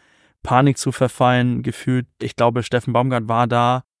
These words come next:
nicht auf hundertachtzig, wie er normal ist, aber bestimmt so auf, auf hundertsechzig wäre er dann schon gewesen. Also für mich ganz klar eine sehr gute und reife Trainerleistung von Steffen Baumgart.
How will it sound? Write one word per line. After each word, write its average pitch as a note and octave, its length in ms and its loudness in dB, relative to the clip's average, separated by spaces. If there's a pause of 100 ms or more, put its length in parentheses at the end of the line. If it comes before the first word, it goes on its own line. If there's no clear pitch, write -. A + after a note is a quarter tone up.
(500)
nicht C#3+ 160 6
auf F3 120 4
hundertachtzig, D3 720 4
wie C3 80 2
er B2+ 40 4
normal C#3+ 320 4
ist, E3 140 0
aber C3+ 160 0
bestimmt B2 320 -4
so B2+ 80 -10
auf, - 300 -6
auf - 180 -6
hundertsechzig B2 560 0
wäre A#2+ 140 0
er A#2 80 0
dann A2+ 100 0
schon A#2 180 0
gewesen. A#2 300 -4
Also A2+ 200 -6
für A#2+ 180 -6
mich B2 200 -2
ganz A2+ 280 -2
klar A2+ 140 -2
eine A2+ 140 0
sehr A#2 220 2
gute A#2 320 0
und A2+ 120 0
reife A#2 340 0
Trainerleistung G#2+ 580 -2
von A2+ 220 -8
Steffen - 320 -8
Baumgart. - 340 -8